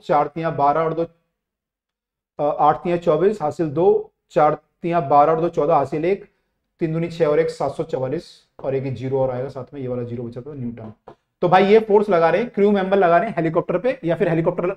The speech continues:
का फर्श लगा रहे हैं crew member पे, ठीक है। तो ये हमारा पहला case निकल के आया। अगला बोल रहा है कि वो action of rotor on the,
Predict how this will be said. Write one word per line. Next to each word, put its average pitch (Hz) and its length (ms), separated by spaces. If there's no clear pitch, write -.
का 175 80
फर्श 160 260
लगा 151 180
रहे - 100
हैं - 80
crew 170 140
member 123 240
पे, 117 140
ठीक 233 160
है। 175 140
तो 185 60
ये 202 80
हमारा 208 220
पहला 175 260
case 190 260
निकल 170 180
के 165 120
आया। 120 160
अगला 220 260
बोल 214 200
रहा 233 100
है 247 100
कि 247 260
वो 214 380
action 190 340
of 247 180
rotor 180 320
on 190 180
the, 226 100